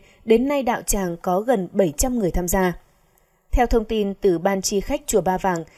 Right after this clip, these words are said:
bà Phạm Thị Yến sinh năm một nghìn chín trăm bảy mươi, nguyên quán tại xã Đồng Tiến, huyện Khoái Châu, tỉnh Hưng Yên. Năm một nghìn chín trăm tám mươi chín, bà Yến kết hôn với ông Phan Văn Đàm,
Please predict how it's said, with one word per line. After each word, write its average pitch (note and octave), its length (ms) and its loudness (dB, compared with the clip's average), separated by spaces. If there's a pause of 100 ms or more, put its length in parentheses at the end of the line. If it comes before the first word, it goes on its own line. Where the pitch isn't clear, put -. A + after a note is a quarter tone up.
(140)
bà A#3+ 160 4
Phạm A3+ 240 -8
Thị A#3 160 -4
Yến G3+ 220 2
sinh C4+ 200 -2
năm C4 120 -6
một F#3+ 60 -4
nghìn F3 240 -4
chín F3 180 -6
trăm G#3+ 240 -4
bảy E3 180 -2
mươi, F#3+ 240 0 (280)
nguyên C#4 180 0
quán G#3+ 300 -2
tại G#3 220 -6
xã - 160 -4
Đồng G#3+ 220 2
Tiến, F3+ 380 0
huyện B3 200 -2
Khoái F#3+ 240 -4
Châu, G#3 260 0
tỉnh F#3 160 -6
Hưng F#3 200 -2
Yên. F#3+ 180 2 (540)
Năm D4 160 0
một B3 60 2
nghìn G#3 220 0
chín G3 180 -4
trăm A#3+ 200 -2
tám G3+ 200 -2
mươi A3+ 100 -2
chín, A3 440 -2
bà G#3+ 80 0
Yến F3 320 0
kết D4 220 -2
hôn A3 260 -2
với F3+ 220 0
ông G3+ 280 0
Phan G3 280 -6
Văn F#3+ 220 -4
Đàm, F3 240 2